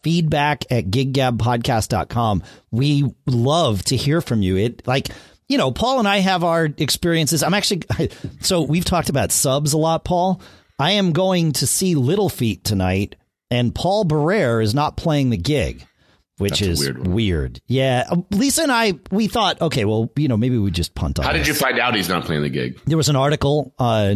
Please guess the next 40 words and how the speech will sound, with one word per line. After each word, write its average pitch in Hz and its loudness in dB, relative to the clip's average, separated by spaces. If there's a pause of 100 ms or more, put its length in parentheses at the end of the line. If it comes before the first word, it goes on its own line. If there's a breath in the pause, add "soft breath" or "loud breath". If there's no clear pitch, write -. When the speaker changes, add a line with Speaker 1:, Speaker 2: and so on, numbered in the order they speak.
(100)
Speaker 1:
like, 90 -2
Consequence, 104 0
Consequence 110 -2
of 78 -6
Sound 87 0
or 87 0
whatever. 87 0
He's 110 0
having 147 2
some 113 0
health 107 0
issues. 85 0
Speaker 2:
Wait, 73 0
wait, 156 2
wait. - -2
But, 117 0
but, 117 0
but 113 -2
net, 120 0
net, 117 -2 (340)
if 95 -2
you 104 2
hadn't 120 0
seen 110 0
the 101 2
article, 98 0
you 92 -2
would 95 2
have 92 0
shown 92 2
up 80 -2 (220)
and 90 0
Speaker 1:
Yes. 92 0
Speaker 2:
it - 0
would 90 0
have 180 0
been 214 2
someone 101 0
else. - -8 (100)
Speaker 1:
Correct. 110 -2